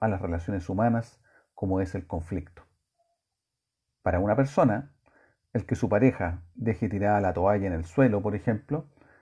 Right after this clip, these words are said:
es sinónimo de conflicto, pero para otra no significa nada. Dado lo anterior, lo primero que debemos hacer a la hora de mejorar nuestras habilidades en la resolución de un conflicto es revisar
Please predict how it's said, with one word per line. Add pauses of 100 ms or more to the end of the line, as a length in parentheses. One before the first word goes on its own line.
(200)
es
sinónimo
de
conflicto, (1000)
pero
para
otra (400)
no
significa
nada. (1400)
Dado
lo
anterior, (640)
lo
primero
que
debemos
hacer
a
la
hora
de
mejorar
nuestras
habilidades
en
la
resolución
de
un
conflicto (680)
es
revisar